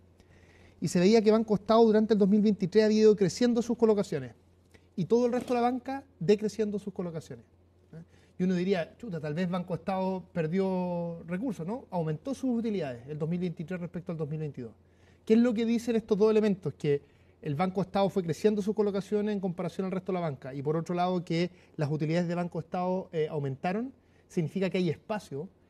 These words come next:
para que los bancos tengan una, una conducta y un comportamiento, digamos, eh,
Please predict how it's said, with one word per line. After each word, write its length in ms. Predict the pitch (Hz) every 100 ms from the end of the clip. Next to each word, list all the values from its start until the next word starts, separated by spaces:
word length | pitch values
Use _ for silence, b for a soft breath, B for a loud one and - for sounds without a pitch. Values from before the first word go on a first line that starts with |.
| b
para 160 | - 156
que 80 | 160
los 100 | 143
bancos 360 | 170 180 185 -
tengan 480 | 170 170 175 180 180
una, 360 | 165 160 160 -
una 200 | 165 160
conducta 720 | 147 143 165 - 175 165 170 b b
y 60 | 175
un 60 | 156
comportamiento, 840 | 175 170 - 147 156 170 - 175
digamos, 460 | 151 160 165 160 160 _ b b b -
eh, 320 | 143 131